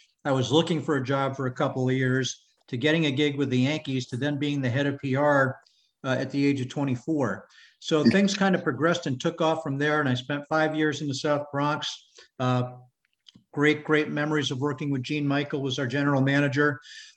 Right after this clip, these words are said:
Uh, Buck Showalter, I worked with all five years I was there. He was an eye in the sky,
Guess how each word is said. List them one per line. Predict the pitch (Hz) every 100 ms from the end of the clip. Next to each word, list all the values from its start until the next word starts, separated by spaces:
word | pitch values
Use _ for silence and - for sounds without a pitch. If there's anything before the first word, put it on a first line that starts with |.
| -
Uh, | 135
Buck | - 165
Showalter, | 165 - 156 160 165 156 156
I | 147
worked | 143 147 143
with | 147
all | 135 147 147
five | 151 143 127
years | 143 143 135
I | 135
was | 123
there. | 107 139 139
He | 131
was | 131 127
an | 127
eye | 135
in | 143 143
the |
sky, | 127 - 143 147 147